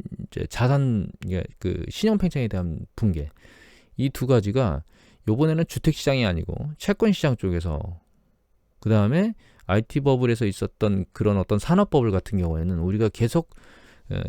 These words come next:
개인 투자자들이나 이제 이 공격적인 투자자들이 하고 있는 그런 그 현재 주가 가치를 설명하기가 어려운 그런 기업 산업 업종, 그린 에너지 쪽이 대부분, 그다음에 아이티, 빅테크 기업들 이런 쪽들도 많은데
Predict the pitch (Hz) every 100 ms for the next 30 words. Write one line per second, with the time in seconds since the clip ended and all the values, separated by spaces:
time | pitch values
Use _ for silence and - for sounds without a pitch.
0 | - 120 139 - - 127 120 110 104 101
1 | 98 - 101 101 92 90 95 92 90 135
2 | 139 139 117 - 131 104 90 90 98 120
3 | 101 82 76 120 190 _ _ _ - -
4 | _ - - 104 95 - - - - 85
5 | 85 - - 143 131 180 165 135 - 147
6 | 131 117 - 117 107 101 90 - - _
7 | - - 190 180 143 117 82 92 113 87
8 | 92 73 82 - 127 123 110 - 123 117
9 | - - - 151 85 78 - 82 82 -
10 | 127 190 175 113 - - 110 92 87 92
11 | 76 92 87 - 90 113 113 110 123 -
12 | 113 113 147 135 _ _ _ - 127 -
13 | 180 139 101 87 87 98 101 - - 95
14 | 90 90 76 85 78 78